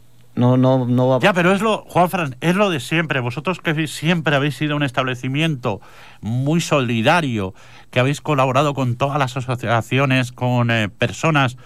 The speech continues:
Speaker 2: incluso de forma anónima, eh, si nos ayudamos unos a otros, tú este año vas a poder coger y decir, "Bueno, pues este año ese dulce que yo, por ejemplo,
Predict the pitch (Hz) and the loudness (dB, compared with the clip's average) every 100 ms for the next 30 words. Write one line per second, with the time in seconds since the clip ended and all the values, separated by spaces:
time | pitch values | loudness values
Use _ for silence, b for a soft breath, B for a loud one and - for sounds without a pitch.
0 | B B B 123 131 151 147 139 123 151 | B B B -4 0 0 0 0 2 0
1 | 156 131 120 117 143 156 160 180 165 B | 2 4 4 4 4 2 2 2 0 B
2 | 147 B B - 135 135 135 131 127 - | -20 B B -6 -2 0 2 2 0 -2
3 | - - - - 135 131 127 123 113 117 | -8 -10 -8 -2 0 2 2 0 0 0
4 | 110 156 214 226 226 214 180 170 135 139 | 2 2 0 0 0 2 2 2 -2 -6
5 | - b b b b b - 202 220 170 | -10 b b b b b -6 0 2 2
6 | 170 160 160 147 135 135 131 135 151 123 | 0 0 0 0 -2 -4 -2 0 0 0
7 | 120 - 147 147 135 127 123 120 131 135 | -6 -2 0 0 0 -2 -4 -4 -4 -2
8 | 123 110 117 - 156 160 156 151 B B | -2 -4 -10 -4 0 0 0 -2 B B
9 | B B - 143 - 160 156 156 151 160 | B B -4 -4 -2 -2 0 0 0 0
10 | 160 - 143 143 139 139 139 135 131 123 | 0 -4 -2 0 0 0 0 0 -2 -2
11 | 131 127 156 143 110 B B B - 107 | -2 0 2 0 -2 B B B -6 -4
12 | 104 - 180 151 117 95 82 | -2 0 0 0 -2 -6 -8